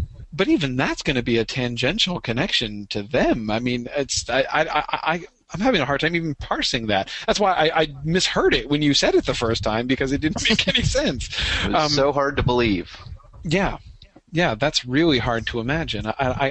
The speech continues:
Speaker 1: I, it's, it's hard to even envision what they're thinking of there, um, unless he is gonna be, uh,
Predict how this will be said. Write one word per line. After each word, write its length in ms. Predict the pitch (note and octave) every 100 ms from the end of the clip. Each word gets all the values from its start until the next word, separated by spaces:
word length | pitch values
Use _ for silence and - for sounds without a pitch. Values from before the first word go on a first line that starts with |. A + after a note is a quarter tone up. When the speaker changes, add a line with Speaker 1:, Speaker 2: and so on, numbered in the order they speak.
| D3
Speaker 1:
I, 80 | C#3 -
it's, 320 | C#3+ - -
it's 200 | - C3+
hard 200 | - C#3+ B2+
to 120 | B2+
even 440 | D3 C3 B2+ A#2+ - _ - - - - -
envision 500 | C3 B2 C3 C3+ B2
what 120 | B2+
they're 140 | B2+
thinking 360 | - F3 C3+ G#2+
of 200 | G2+ -
there, 320 | G#2 G2+ G2 - - -
um, 240 | - A#2+ A2+ C#3
unless 460 | D3 C#3 C#3+ C3+
he 360 | - C3+ C#3 C3+
is 200 | B2 A2
gonna 300 | G2+ B2+ B2
be, 520 | A#2 B2 A#2+ A2+ G#2+ - - _ _ _ - _ - - - - - _ _ _ _ - - -
uh, 220 | - -